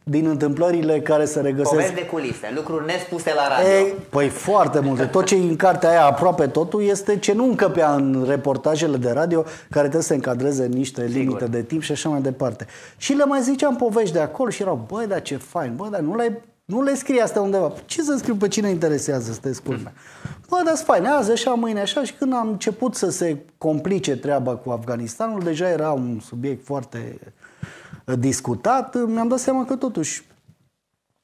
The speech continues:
Speaker 1: poate n-ar fi lipsit de sens să încep să, uh, scriu o parte din lucrurile astea și tot așa, mi-am scris Gildei un mesaj. „Păi ce zici, uite, dacă m-aș apuca eu așa de scris, a, s-ar putea?”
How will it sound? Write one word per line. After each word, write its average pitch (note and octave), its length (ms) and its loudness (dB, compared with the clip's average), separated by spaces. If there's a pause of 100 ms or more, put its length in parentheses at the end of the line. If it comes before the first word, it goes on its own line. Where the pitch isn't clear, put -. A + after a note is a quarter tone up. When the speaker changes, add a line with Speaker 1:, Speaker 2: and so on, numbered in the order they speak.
(160)
Speaker 1:
poate D3 220 2
n-ar E3+ 160 2
fi F3 100 -4
lipsit C3+ 340 -2
de A#2 120 -2
sens G2+ 520 -8 (160)
să - 180 -6
încep B2+ 400 -2
să, A2+ 340 -2 (640)
uh, B2+ 160 -2
scriu A2+ 480 -4 (1000)
o C3+ 120 -2
parte A#2 340 0
din A#2 180 -2
lucrurile A2 340 -4
astea D#3 260 -4
și A3 220 -4
tot F#3+ 220 -4
așa, A#2 320 -10
mi-am C#3 260 -8 (200)
scris C#3+ 280 -4
Gildei B2+ 300 0
un A2 120 -4
mesaj. A#2+ 420 -6 (340)
„Păi D4 180 -2
ce G#3 160 0
zici, D3 220 -2
uite, D3+ 200 -4
dacă D#3 260 -4
m-aș E3 180 -2
apuca E3+ 340 -2
eu D#3+ 60 0
așa C3+ 180 -4
de C3 140 0
scris, A#2 400 -6
a, B3+ 360 -4
s-ar D#3+ 220 -2
putea?” G#3 500 -4